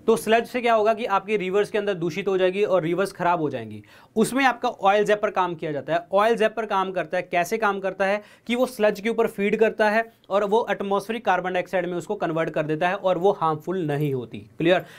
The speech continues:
एटमॉस्फेरिक कार्बन, कार्बन डाइऑक्साइड में कन्वर्ट कर देता है और वो हार्मफुल नहीं होती। क्लियर हो गया आप लोगों को? यस। तो यहाँ पे देखिए जी क्या होता है, ऑयल जैपर क्या कहेगा, "It is called, it is eco-friendly technology for the remediation of oily sludge and oil spills।"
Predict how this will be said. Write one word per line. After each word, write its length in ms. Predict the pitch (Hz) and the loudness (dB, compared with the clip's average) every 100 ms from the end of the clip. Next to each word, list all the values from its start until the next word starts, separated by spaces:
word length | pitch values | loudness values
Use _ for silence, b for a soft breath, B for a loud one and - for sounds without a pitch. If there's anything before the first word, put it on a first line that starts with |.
| B | B
एटमॉस्फेरिक 580 | 175 180 202 202 240 247 | 0 2 2 2 0 0
कार्बन, 280 | 208 185 196 | 0 2 0
कार्बन 400 | - 185 185 196 | 2 2 2 2
डाइऑक्साइड 320 | 190 175 190 | 0 0 -4
में 140 | 185 180 | -4 -6
कन्वर्ट 340 | 165 156 190 | -4 0 0
कर 180 | 196 180 | 0 -4
देता 220 | 175 175 | -4 -4
है 120 | 180 | -4
और 200 | 190 170 | -2 -2
वो 140 | 156 180 | 2 0
हार्मफुल 440 | 156 151 190 254 254 B 160 | 0 0 2 2 -2 B -2
नहीं 360 | 175 170 185 | 0 2 0
होती। 320 | 151 120 120 | 0 -4 -6
क्लियर 320 | 110 - 175 185 | -8 0 4 4
हो 60 | |
गया 100 | 190 | 4
आप 120 | 185 | 2
लोगों 180 | 190 185 | 0 0
को? 220 | 185 214 208 B 165 | 2 -2 -4 B 0
यस। 300 | 160 131 - b - | 0 0 -12 b -2
तो 60 | |
यहाँ 200 | 180 185 | 2 2
पे 80 | 208 | 2
देखिए 220 | 214 208 | 2 2
जी 100 | 214 | -2
क्या 160 | 208 202 | 0 0
होता 240 | 185 196 | 0 0
है, 140 | 196 208 | 0 2
ऑयल 200 | 180 190 | 2 2
जैपर 260 | 185 185 190 | 2 -2 -2
क्या 140 | 185 | -2
कहेगा, 400 | 180 180 202 226 b b b b 147 | 0 0 0 -2 b b b b -4
"It 120 | 185 | 0
is 120 | 226 | 0
called, 320 | 196 214 214 | 2 2 2
it 80 | 202 | 0
is 140 | 220 208 | -2 -2
eco-friendly 720 | 196 196 247 233 214 214 202 | -2 2 2 4 2 -2 -2
technology 460 | 202 190 190 202 202 | -2 -2 -4 -2 0
for 100 | 196 | 0
the 120 | 190 | 2
remediation 460 | 180 185 190 190 202 | 0 0 -2 -2 -4
of 80 | 196 - | -4 0
oily 300 | 170 185 196 | 2 2 -2
sludge 220 | 190 185 | -2 -2
and 140 | 180 196 185 | -2 -4 -2
oil 240 | 165 165 - | 0 0 -4
spills।" 240 | 185 185 | -6 -6